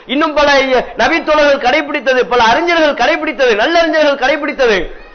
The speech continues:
நீ எங்களுக்கு சொல்றதா இருந்தா எங்களுக்கு முன்னோடிகளெல்லாம் சொல்லிட்டு எங்க கிட்ட வரணும். முன்னோடியை விட்டுப்புட்டு இப்ப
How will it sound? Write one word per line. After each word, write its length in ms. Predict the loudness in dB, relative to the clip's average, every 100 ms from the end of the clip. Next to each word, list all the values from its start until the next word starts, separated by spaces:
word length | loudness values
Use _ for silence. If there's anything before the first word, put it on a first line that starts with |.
| -20 -18 -12
நீ 120 | -4 -2
எங்களுக்கு 540 | 0 2 2 2 0
சொல்றதா 240 | 2 2
இருந்தா 200 | 2 2
எங்களுக்கு 440 | 0 0 0 -2 -4
முன்னோடிகளெல்லாம் 680 | 0 2 2 0 0 0 0
சொல்லிட்டு 340 | -2 -2 0
எங்க 160 | 0 0
கிட்ட 220 | -2 0
வரணும். 240 | 0 0 -6 -18 -20 -20 -20 -20 -20 -10
முன்னோடியை 520 | -4 -2 2 2 2
விட்டுப்புட்டு 600 | 0 -2 -4 0 0 0 -6 -16 -20 -14
இப்ப 260 | -10 -2